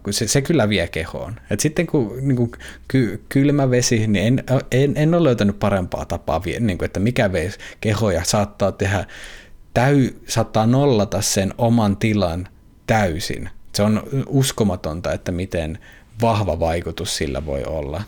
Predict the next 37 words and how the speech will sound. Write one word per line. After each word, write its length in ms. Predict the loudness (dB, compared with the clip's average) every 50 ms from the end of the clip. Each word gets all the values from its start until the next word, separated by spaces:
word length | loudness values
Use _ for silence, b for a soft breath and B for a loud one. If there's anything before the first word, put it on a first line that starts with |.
| -8
Niin 180 | -10 -8 -8 -6
kuin 280 | -6 -6 -4 -4 -2 -2
justiin 360 | -2 -2 0 0 -2 -2 -2 -4
haastava 520 | -6 0 2 2 2 2 2 2 2 2 2
päivä 320 | 2 2 2 2 2 0
saattaa 360 | 0 0 -2 -2 0 0 2 4
muuttua 420 | 4 2 2 0 -2 0 0 0
huomattavasti 560 | 2 2 2 2 0 0 -2 -6 -4 -4 -6
käsiteltäväksi, 720 | -2 0 0 2 2 0 0 0 -4 -2 -2 -4 -4 -4 -6
kun 100 | -8 -6
siihen 240 | -4 -2 -2 0 0
hakee 320 | 0 0 0 0 0 0
jonkun 220 | -2 -2 -6 -8
tämmöisen 380 | -6 -4 -4 -4 -2 -2 -4 -2 2
vahvan 420 | 2 2 2 2 0 -2 -4 -4 -2
fyysisen 520 | -2 0 0 0 0 -2 -2 -2 -4 -2 -2
resetin 440 | -2 -2 -2 -4 -4 -6 -8 -6 -6
väliin. 300 | -6 -6 -6 -6 -4 0
Voi 100 | 0 2
olla 100 | 2 2
myös, 260 | 0 0 -2 -2 -4 B B B B B B B B B -2
niin 120 | 0 2
kuin 80 | 2 2
jos 160 | 2 4 4
on 60 | 4
mahdollista, 440 | 4 4 4 4 2 0 0 0 0
niin 100 | 0 2
ihan 180 | 2 0 0 -2
niin 60 | -2
kuin 100 | -6 -4 -2
kova 240 | -2 0 0 0
treeni 460 | -2 -2 -2 -2 0 -2 -2 -2 -6 -6
tai 220 | -6 -6 -6 -4
muu, 220 | -6 -6 -8 -8
mutta 200 | -8 -10 -2 0
joku, 240 | 0 0 2 2 2
mikä 300 | 2 2 2 0 -2 -4